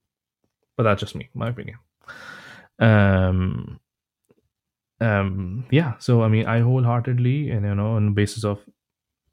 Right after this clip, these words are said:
all the facts that I've stated, all the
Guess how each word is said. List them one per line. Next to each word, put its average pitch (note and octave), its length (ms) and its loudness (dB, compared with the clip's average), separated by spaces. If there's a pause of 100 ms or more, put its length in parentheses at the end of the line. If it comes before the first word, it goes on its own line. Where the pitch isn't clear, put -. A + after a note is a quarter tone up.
(1300)
all G#2+ 160 0
the G#2 60 -2
facts G#2 300 -4
that G#2 100 0
I've G2 300 -4
stated, G#2 520 -2
all G2+ 460 -2
the G2 440 -4